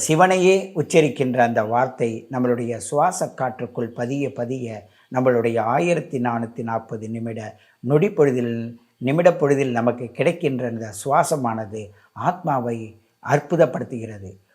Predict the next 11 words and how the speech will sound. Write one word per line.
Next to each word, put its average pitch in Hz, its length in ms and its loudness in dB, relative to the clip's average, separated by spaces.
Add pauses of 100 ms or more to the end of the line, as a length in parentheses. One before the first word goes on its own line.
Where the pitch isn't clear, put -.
(120)
மூக்கின் 123 460 -2
மூலமாகவும், 127 720 -2 (280)
நம்மளுடைய 131 500 6
கண்கள் 127 380 2
மூலமாகவும், 127 680 -2 (200)
நம்மளுடைய 131 420 4
நாக்கின் 131 480 2
மூலமாகவும், 123 680 2 (200)
நம்மளுடைய 131 500 0
காதுகள் 139 480 6
மூலமாக 120 720 0